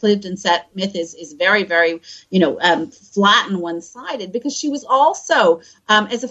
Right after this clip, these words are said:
she was also a self-identified feminist, uh, Astor. Uh, she came with a lot of prejudices, but where she really saw her unique contribution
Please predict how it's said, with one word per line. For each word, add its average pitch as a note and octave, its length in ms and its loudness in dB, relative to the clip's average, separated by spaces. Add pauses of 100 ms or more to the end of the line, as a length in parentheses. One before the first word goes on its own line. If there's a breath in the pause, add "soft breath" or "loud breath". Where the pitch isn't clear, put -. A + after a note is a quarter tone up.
(100)
she - 140 -8
was C4 140 -6
also F4 320 -6
a F4 40 -8
self-identified G#3+ 1120 -2
feminist, - 840 -8
uh, - 120 -4
Astor. C#3+ 440 -4 (520 soft breath)
Uh, F#3 120 2
she G3+ 120 -4
came D4+ 220 -2
with C#4+ 100 0
a B3 60 4
lot A#3+ 260 2
of A3 100 -2
prejudices, C#4 680 -4
but F#3 180 -6
where B3+ 240 4
she A#3+ 220 -6
really A#3 380 -4
saw G3+ 420 4
her F#3+ 180 4
unique F#3+ 460 -2
contribution G3+ 840 -4